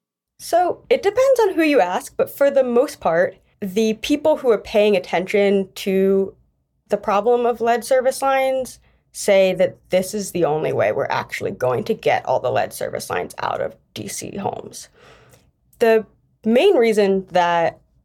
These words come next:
the lead pipe replacement mandate was thought about is partly because in Newark, New Jersey, they had a lead pipe scare and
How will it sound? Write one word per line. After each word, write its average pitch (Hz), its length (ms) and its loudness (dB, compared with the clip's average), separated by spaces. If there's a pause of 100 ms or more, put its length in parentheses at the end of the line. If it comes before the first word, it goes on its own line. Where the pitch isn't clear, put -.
(140)
the 180 280 0 (440)
lead 208 220 2
pipe 190 240 0
replacement 170 560 -4
mandate 175 580 -2
was - 240 -4 (280)
thought 151 220 0
about 175 400 -2 (460)
is 202 140 -4 (100)
partly 262 240 2
because 196 360 -2
in 190 240 -4
Newark, 247 320 2
New 180 120 -2
Jersey, 240 640 -4 (760)
they 196 240 2
had 185 340 -2
a 180 100 0
lead 233 220 0
pipe 208 240 0
scare 156 600 0 (500)
and 180 680 0